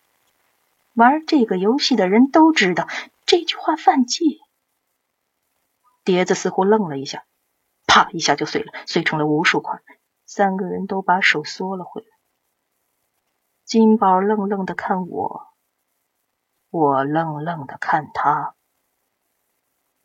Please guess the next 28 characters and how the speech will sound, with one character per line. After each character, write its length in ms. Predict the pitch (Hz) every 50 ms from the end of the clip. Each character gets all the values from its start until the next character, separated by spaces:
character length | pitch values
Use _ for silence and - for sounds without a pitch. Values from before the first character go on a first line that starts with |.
| _ _ _ _ _ _ _ _ _ _
房 380 | _ - 180 180 175 180 190
子 140 | 196 - 202
里 120 | 185 180 170
的 100 | 185 185
鬼 280 | - 190 165 165 175
气 240 | 170 - - 196 185
一 320 | 165 - - 175 180 196
下 280 | 196 - - 202 180 170
变 260 | 156 - 185 175 170
得 120 | 160 165 160
更 320 | - - 196 196 170 156
加 220 | - - - 156
浓 420 | 151 160 143 143 135 135 143 165 170
郁 120 | 165 156
了。 80 | 139 - _ _ _ _ _ _ _ _ _ _ _ _ _ _ _ _ _ _ _ _ _ _ _ _ _ _ _ _ _
那 240 | - 208 196 180 175
个 100 | 175 170
女 160 | 170 160 160
人 180 | 160 165 175 202
抬 240 | - - 165 175
起 160 | 190 - - 160
头， 240 | - 151 151 160 - - - - _ _
怪 260 | - 277 240 214 190
怪 240 | - - 254 247 208
地 100 | - 208
笑 400 | 214 - - 302 285 240 190 - -
起 180 | - - -
来。 100 | - -